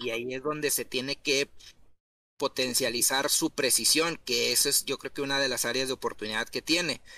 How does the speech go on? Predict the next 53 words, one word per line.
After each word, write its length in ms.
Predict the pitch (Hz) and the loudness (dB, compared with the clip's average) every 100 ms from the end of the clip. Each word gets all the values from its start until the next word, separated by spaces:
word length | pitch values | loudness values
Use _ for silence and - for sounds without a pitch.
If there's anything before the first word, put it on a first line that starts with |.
| - - | -18 -12
Entonces, 580 | 107 127 123 127 127 - | -6 0 2 2 2 2
es 180 | 127 135 | 2 2
eso, 460 | 180 190 196 185 208 - - - | 2 4 4 2 -2 -14 -8 0
además 360 | 120 120 131 | 0 0 0
de 100 | - | -2
que, 240 | - 139 - - - - | 0 0 0 -10 -12 -8
pues, 140 | - | -6
por 200 | 120 110 | -4 -2
siempre, 400 | 123 135 - 151 | 0 0 0 0
digo, 180 | 139 117 | 2 0
la 100 | 113 | -2
verdad 120 | 113 | -4
es 80 | - | -2
que 80 | 147 | -2
no 140 | 143 | 0
tengo 260 | 151 147 151 | 0 2 0
algún 340 | 139 - - | -2 -6 -8
amigo 300 | 143 143 143 | -4 -2 0
así 240 | 143 139 | 0 -2
que, 380 | - 143 127 113 - - | -2 0 0 -4 -10 -8
con 180 | 117 113 | -6 -6
el 80 | 107 | -4
cual 200 | 131 - | -4 -2
tenga 240 | 151 156 | -2 0
pique 260 | - 147 151 | -2 0 0
de 100 | - | 2
Chargers, 440 | 143 147 156 - - | 0 2 0 0 -2
pero, 160 | 107 | -2
pues, 160 | - - | -4 -2
es 100 | - | -2
que 80 | - | 0
son 220 | 135 127 | -2 -2
los 100 | 135 | -2
Chargers 560 | - 113 143 139 - - - - - | 0 0 0 -2 -2 -10 -14 -4 0
y 80 | |
siempre 640 | - - 143 151 147 - 147 | 2 2 0 -2 -4 -2 -2
encuentran 560 | 139 135 135 135 139 135 | -2 0 0 0 -2 -2
la 80 | |
manera 360 | 120 98 110 123 | -6 -4 -2 0
de 80 | 120 | -2
perder. 440 | - 90 104 101 - - - - | -4 -2 0 -2 -4 -18 -16 -4
Eso 180 | - 151 | 0 2
ya 120 | 147 | 4
lo 140 | 143 147 | 2 2
tienen 340 | 139 139 143 | 0 0 0
en 120 | 127 | 0
la 80 | 110 | 0
sangre, 360 | - 131 135 135 | 0 0 0 -2
lo 120 | 127 | -2
tienen 220 | 120 131 | -2 0
en 60 | 143 | -2
la 120 | 127 | -2
cultura. 520 | 104 104 143 156 110 | -6 -2 2 2 0